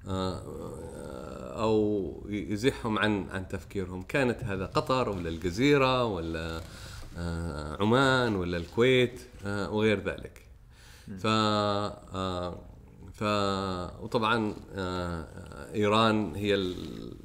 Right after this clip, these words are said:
Speaker 1: ال-، العدو الرئيسي في ال-، في المنطقة، فعندهم، آه، يعني يريدوا ي-، ي-، يجعلوا كل هذه الدول أنها تكون، آه، تحت نفس ال-، ال-،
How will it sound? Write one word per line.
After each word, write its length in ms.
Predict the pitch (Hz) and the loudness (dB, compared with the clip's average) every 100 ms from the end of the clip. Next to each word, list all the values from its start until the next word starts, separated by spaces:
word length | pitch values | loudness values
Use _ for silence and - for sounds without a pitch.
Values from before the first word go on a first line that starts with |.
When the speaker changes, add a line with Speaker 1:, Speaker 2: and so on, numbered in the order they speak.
| - | -12
Speaker 1:
ال-، 320 | 90 85 85 | -10 -8 -4
العدو 420 | 90 92 98 92 | 0 0 0 0
الرئيسي 520 | 90 90 95 - 90 | 0 2 0 0 -4
في 120 | 80 90 | -2 -6
ال-، 260 | 80 78 | -6 -8
في 80 | - | -10
المنطقة، 460 | 80 80 - - 87 | -8 -8 -10 -10 -8
فعندهم، 720 | - 95 90 175 180 160 143 - - - - - - 107 | -4 -4 0 2 4 2 0 -8 -12 -12 -12 -12 -8 -2
آه، 880 | 113 110 104 101 85 - - 62 65 | 2 4 2 0 -2 -8 -10 -10 -4
يعني 300 | 101 101 107 | 0 2 4
يريدوا 640 | 147 180 156 156 127 - | 6 6 6 4 2 -2
ي-، 120 | 117 | -6
ي-، 880 | 135 123 101 69 107 113 80 101 104 - | -6 -2 -2 -2 -2 -2 -2 -2 -2 2
يجعلوا 420 | 151 143 143 120 - | 2 4 4 2 0
كل 140 | 190 | 0
هذه 220 | 147 131 | 2 0
الدول 360 | 123 113 110 135 | -2 0 2 2
أنها 180 | 143 131 | 0 -4
تكون، 440 | - 143 139 120 - | -4 -2 -2 -2 -6
آه، 140 | 110 104 | -4 -4
تحت 400 | - - - 110 | -6 -8 -6 -2
نفس 280 | 135 - | -2 -2
ال-، 440 | 107 101 95 90 - | -4 -4 -6 -8 -10
ال-، 160 | 90 | -10